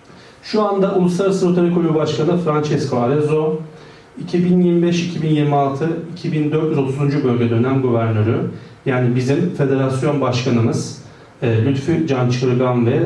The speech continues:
Suar. Yirmi üçüncü grup, yani Karadeniz'deki, e, Ünye, Ordu, e, Giresun ve Trabzon kulüplerinin, e, bağlı olduğu guvernör yardımcımız Ali Tarık Tecer ve Burcu.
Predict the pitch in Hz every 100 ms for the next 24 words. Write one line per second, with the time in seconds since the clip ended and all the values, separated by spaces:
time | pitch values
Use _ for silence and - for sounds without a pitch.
0 | 175 - - 123 113 175 - - - -
1 | - - - - 143 156 180 180 180 151
2 | 131 127 139 139 147 151 160 156 151 135
3 | 151 - 170 165 - - 117 107 107 113
4 | - 165 165 131 135 147 147 151 135 127
5 | - - - 123 123 135 160 160 143 170
6 | 175 147 135 131 120 - 120 120 117 127
7 | 160 - - - - - 127 113 113 113
8 | - 117 117 120 151 131 123 117 110 113
9 | 120 123 139 135 123 123 117 113 127 170
10 | - 143 147 143 127 120 - 127 113 107
11 | 104 117 127 127